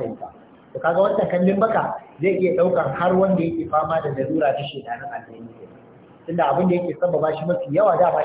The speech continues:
shedanin ne. To wannan huma kuma shine ordinary nau'ukan sauran rashin lafiya da mutum yake kamuwa da shi saboda wani ƙwayan cuta ya shiga jikin shi ko ya yi overstress ya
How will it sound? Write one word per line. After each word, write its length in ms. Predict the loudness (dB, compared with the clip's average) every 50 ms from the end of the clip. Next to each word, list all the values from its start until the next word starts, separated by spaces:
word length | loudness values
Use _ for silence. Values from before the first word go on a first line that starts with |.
| -4
shedanin 400 | -6 -8 -8 -8 -10 -10 -10 -12
ne. 80 | -14 -16 -18 -20 -20 -20 -20 -20 -20 -20 -20 -20 -20 -10 -4
To 60 | 2
wannan 400 | 2 4 4 4 2 2 2 2
huma 240 | 2 2 4 4 2 2
kuma 220 | 2 0 0 0
shine 300 | 0 -2 -2 0 0 0 2 0
ordinary 480 | 0 0 0 0 0 0 0 0 0 2
nau'ukan 480 | 2 4 4 2 0 -2 -2 0 -2 0 0
sauran 260 | 0 0 2 2 2
rashin 220 | 0 0 -4 -4 -2
lafiya 380 | -2 -2 -2 -2 -4 -6 -6
da 40 | -6 -10
mutum 240 | -16 -18 -20 -20 -20
yake 160 | -18 -18 -18
kamuwa 320 | -14 -14 -14 -10 -6 -4 -4
da 100 | -4 -4 -8
shi 120 | -8 -8 -10 -10 -12 -16 -20 -20 -20 -20 -6 -4
saboda 300 | -2 0 2 2 2 2
wani 160 | 2 2 0 -2 -2
ƙwayan 300 | -2 0 2 2 0 0
cuta 240 | -4 -8 -2 0 0
ya 80 | 0 0
shiga 200 | -2 -2 -2 0
jikin 300 | 0 -2 -2 -4 -4 -4
shi 140 | -2 -4 -6 -6 -6 -8 -14 -20 -20 -20 -6 -2
ko 100 | 2 4
ya 160 | 6 6 6 6
yi 120 | 4 4
overstress 680 | 4 4 2 2 2 0 0 -2 -2 2 2 2 2 0 -2 -4 0 2
ya 140 | 2 2